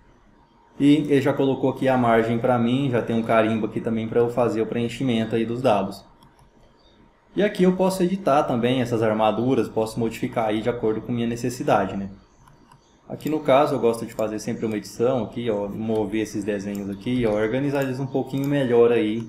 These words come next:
pra melhorar a visibilidade lá do, dos meus projetos. Então na hora que eu faço a impressão. Então gosto de dar um pouquinho mais de espaço aqui,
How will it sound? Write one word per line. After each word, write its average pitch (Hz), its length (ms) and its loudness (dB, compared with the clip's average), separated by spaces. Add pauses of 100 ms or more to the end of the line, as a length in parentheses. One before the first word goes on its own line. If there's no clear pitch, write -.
(120)
pra 113 340 0
melhorar 110 440 -2
a 104 40 -2
visibilidade 110 880 -2
lá 104 140 -2
do, 110 240 -6
dos 110 180 -8
meus 110 220 -8
projetos. 117 680 -6 (560)
Então 110 160 -4
na 110 120 0
hora 110 140 2
que 117 120 -4
eu 113 140 -2 (100)
faço 110 480 0
a 113 80 0
impressão. 113 640 -2 (960)
Então 151 180 -6
gosto 131 260 -2
de - 100 -14
dar 120 80 0
um 113 80 -2
pouquinho 120 400 0
mais 113 200 2
de 113 60 -6
espaço 107 560 -2
aqui, 135 420 -4